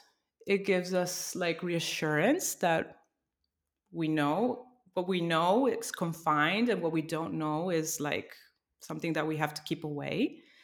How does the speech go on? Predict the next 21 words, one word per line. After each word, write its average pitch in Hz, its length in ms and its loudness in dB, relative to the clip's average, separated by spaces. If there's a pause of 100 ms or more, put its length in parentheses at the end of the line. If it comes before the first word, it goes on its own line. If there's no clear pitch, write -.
(1500)
So 214 800 2 (1300)
basically, 277 460 4
I 320 180 6
just - 380 -2 (320)
learned 233 440 6
to 233 100 -2
see 214 340 0
people 196 440 -2
in 185 140 -2
time 170 360 0
as 165 140 -2
my 165 120 -2
children. 160 640 -2
I 170 80 -2
do 180 120 0
have 175 200 2
a 175 40 2
child 170 340 0
of 165 120 -2
my 151 180 -2
own, 208 460 2